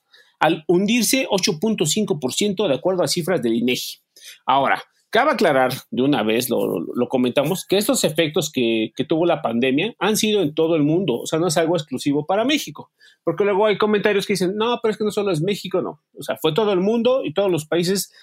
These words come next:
lo padecieron, ¿no? Ahora, regresando a este desplome, ¿qué significa que la economía se haya caído ocho punto cinco por ciento el año pasado? Pues que prácticamente seiscientos cincuenta mil mexicanos, o sea, más de medio millón de mexicanos, que estaban registrados ante el imss,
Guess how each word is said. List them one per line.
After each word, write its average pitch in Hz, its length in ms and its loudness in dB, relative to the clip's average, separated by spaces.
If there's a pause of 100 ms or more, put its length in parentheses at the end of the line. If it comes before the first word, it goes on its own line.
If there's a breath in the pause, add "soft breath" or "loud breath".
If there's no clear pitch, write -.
(220 soft breath)
lo 139 200 2
padecieron, 113 560 0 (340)
¿no? 160 300 -2 (300 loud breath)
Ahora, 139 380 2 (160)
regresando 180 480 2
a 202 40 0
este 180 140 -8
desplome, 190 580 -2
¿qué 254 120 0
significa 220 720 0 (120)
que 175 100 2
la 151 100 4
economía 160 400 2
se 180 120 2
haya 170 200 2
caído 165 400 0
ocho 147 320 -2
punto 127 220 -4
cinco 147 300 -4
por 143 140 -4
ciento 135 220 -4
el 143 80 -6
año 117 180 -6
pasado? 220 440 0 (140)
Pues - 120 2
que 233 120 2
prácticamente 247 600 2
seiscientos 226 480 0
cincuenta 123 500 0
mil 151 200 2
mexicanos, 151 640 0
o - 60 -2
sea, 98 180 -6
más 208 400 0
de 170 100 2
medio 190 280 2
millón 143 240 0
de 185 60 0
mexicanos, 139 640 -4 (160)
que 156 80 -2
estaban 277 340 2
registrados 190 600 0
ante 120 260 -2
el 107 100 0
imss, 113 460 -2